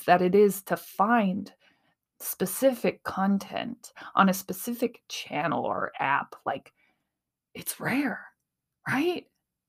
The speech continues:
Crazy. And yet you're here. And if you're here, this is ready for you. This is for you. Okay, so let's go ahead and ground ourselves in our greatness. I, you know,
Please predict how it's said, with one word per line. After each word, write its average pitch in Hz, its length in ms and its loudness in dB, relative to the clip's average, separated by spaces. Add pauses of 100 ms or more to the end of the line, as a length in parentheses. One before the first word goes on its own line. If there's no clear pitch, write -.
(260)
Crazy. 359 880 4 (340)
And 240 220 10
yet 262 240 8
you're 233 160 2
here. - 380 -4 (460)
And 185 200 4
if 269 340 4
you're 170 160 0
here, 226 420 -2 (840)
this 175 320 -6
is 170 160 -4
ready - 240 -6
for - 260 -10
you. - 160 -10 (540)
This 156 280 -2
is 180 180 -6
for - 420 -4 (140)
you. - 280 -4 (840)
Okay, 226 640 8
so 220 300 8
let's 190 240 6
go 208 120 8
ahead 208 160 6
and 190 120 0
ground 190 200 2
ourselves 196 340 -2
in 185 60 -4
our 175 100 -2
greatness. 185 400 -4 (540)
I, 403 720 6 (1900)
you 359 80 0
know, 294 160 6